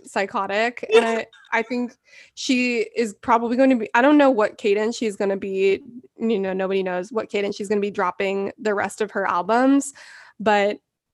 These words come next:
Speaker 1: it's probably gonna be a fucking lot to keep track of. So she's <laughs> probably just trying to keep it low key.
Speaker 2: She's
Speaker 1: I
Speaker 2: like, "Listen,
Speaker 1: also
Speaker 2: I
Speaker 1: think
Speaker 2: really gotta lay it
Speaker 1: something
Speaker 2: out for people." <laughs>
Speaker 1: Yes. I also think something that's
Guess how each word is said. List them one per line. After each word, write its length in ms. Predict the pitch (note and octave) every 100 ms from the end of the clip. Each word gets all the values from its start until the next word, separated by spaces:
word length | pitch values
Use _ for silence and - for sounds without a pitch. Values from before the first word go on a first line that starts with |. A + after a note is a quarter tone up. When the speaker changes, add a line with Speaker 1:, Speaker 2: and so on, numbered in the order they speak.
| -
Speaker 1:
it's 140 | A#3 C#4
probably 360 | D4 F4 F4+
gonna 140 | F4+ E4+
be 100 | D#4
a 40 |
fucking 340 | - A3 A3+ G#3
lot 220 | G3 -
to 80 | G3
keep 200 | A#3 A3
track 280 | G3+ G3+ A#3
of. 220 | A#3+ B3
So 200 | A#3 G#3+
she's 240 | - A3 -
<laughs> 280 | B3+ B3+ B3+
probably 140 | C#4+
just 180 | C4+ -
trying 180 | A#3+ G#3+
to 60 | G#3+
keep 200 | G#3+ G3+
it 80 |
low 200 | D3+ F3+
key. 320 | F#3+ - A2+ G#3+ _ - - - -
Speaker 2:
She's 100 | C4
Speaker 1:
I 20 |
Speaker 2:
like, 140 | A#3+
"Listen, 300 | A#3 A#3 C#4+
Speaker 1:
also 40 | F#4
Speaker 2:
I 100 | -
Speaker 1:
think 60 |
Speaker 2:
really 180 | F#4+ B4+
gotta 180 | A#3+ A3+
lay 280 | G3+ C4+ C#4+
it 60 |
Speaker 1:
something 20 | D4+
Speaker 2:
out 160 | - -
for 120 | G3
people." 480 | G3 F3+ F3 F#3 E4+ - - -
<laughs> 520 | B4 - - - _ -
Speaker 1:
Yes. 440 | A3+ A3 - - _ _ _ _ D4 -
I 120 | C#4
also 280 | A#3 A#3 D#4
think 200 | F#4 F#4
something 340 | F4 D4+ D#4+
that's 200 | D#4+ D4+